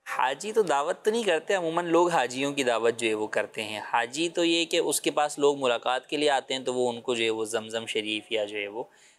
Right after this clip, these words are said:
کھجور وغیرہ جو ہے وہ دیتے ہیں۔ تو بہرحال اگر حاجی بھی دعوت کرتا ہے تو اس کی بھی دعوت کھانا جو ہے وہ جائز ہے، اور اس کو جو ہے وہ اپنی دعوت، اپنے گھر پہ دعوت پہ بلانا، یہ بھی جائز ہے۔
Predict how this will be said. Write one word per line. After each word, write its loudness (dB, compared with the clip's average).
کھجور -2
وغیرہ 4
جو -2
ہے 2
وہ -6
دیتے -4
ہیں۔ -8
تو 0
بہرحال 0
اگر 2
حاجی -2
بھی 2
دعوت 2
کرتا 0
ہے 2
تو -2
اس -2
کی -4
بھی -2
دعوت 0
کھانا -2
جو 2
ہے 4
وہ 2
جائز 0
ہے، 4
اور 0
اس -4
کو 2
جو 0
ہے 6
وہ 4
اپنی -2
دعوت، 0
اپنے -4
گھر 0
پہ 0
دعوت 2
پہ 2
بلانا، 0
یہ -12
بھی -2
جائز 0
ہے۔ -16